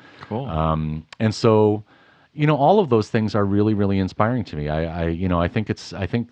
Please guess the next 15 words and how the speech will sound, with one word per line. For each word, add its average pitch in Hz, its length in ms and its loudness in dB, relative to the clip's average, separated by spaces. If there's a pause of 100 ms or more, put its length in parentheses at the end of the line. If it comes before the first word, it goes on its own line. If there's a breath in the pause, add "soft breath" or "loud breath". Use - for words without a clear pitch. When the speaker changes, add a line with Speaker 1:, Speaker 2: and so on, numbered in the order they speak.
Speaker 2:
it's 87 320 -12
good 110 280 0
to 104 100 -2
just 95 200 -6
be 90 120 -6
human 101 360 0
and, 85 140 -2
and, 82 280 -4
and 85 220 -4
admit 85 360 0
the 90 80 -4
things 90 240 -4
that 80 120 -8
you 82 140 -6
like 80 340 0